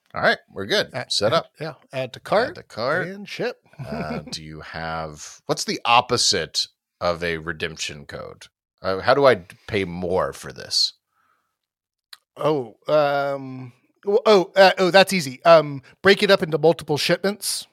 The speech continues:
Speaker 1: Okay, perfect.
Speaker 2: Uh, yeah, yeah. And, uh, make sure you do next day delivery.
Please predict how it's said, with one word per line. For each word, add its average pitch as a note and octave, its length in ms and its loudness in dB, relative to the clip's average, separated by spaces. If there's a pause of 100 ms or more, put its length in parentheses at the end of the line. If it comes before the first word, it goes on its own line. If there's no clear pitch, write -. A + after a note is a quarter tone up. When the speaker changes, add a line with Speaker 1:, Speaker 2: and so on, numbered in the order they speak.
Speaker 1:
Okay, G#2 420 -2 (100)
perfect. A2 640 -2
Speaker 2:
Uh, D3 160 -2 (200)
yeah, D#3 300 -4 (140)
yeah. C#3+ 320 -2 (480)
And, C#3+ 520 0
uh, C#3+ 460 6
make C#3+ 160 -2
sure D3+ 160 -2
you D3 80 0
do C3+ 180 2
next C3+ 260 2
day C3 120 0
delivery. A#2 460 -6